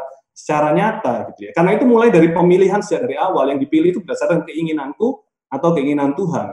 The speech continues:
keinginan i-, imajinasiku atau memang apa yang menjadi Tuhan mau, gitu ya. Nah, itu yang menurutku menjadi kunci dasar karakter itu bisa bersatu, seberbeda apapun ataupun sesama seperti bagaimanapun. Itu dia ya.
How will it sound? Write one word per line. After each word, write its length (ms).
keinginan 680
i-, 300
imajinasiku 960
atau 340
memang 320
apa 200
yang 220
menjadi 240
Tuhan 240
mau, 400
gitu 140
ya. 100
Nah, 140
itu 160
yang 240
menurutku 340
menjadi 280
kunci 360
dasar 420
karakter 500
itu 100
bisa 400
bersatu, 640
seberbeda 640
apapun 540
ataupun 400
sesama 480
seperti 360
bagaimanapun. 600
Itu 180
dia 160
ya. 120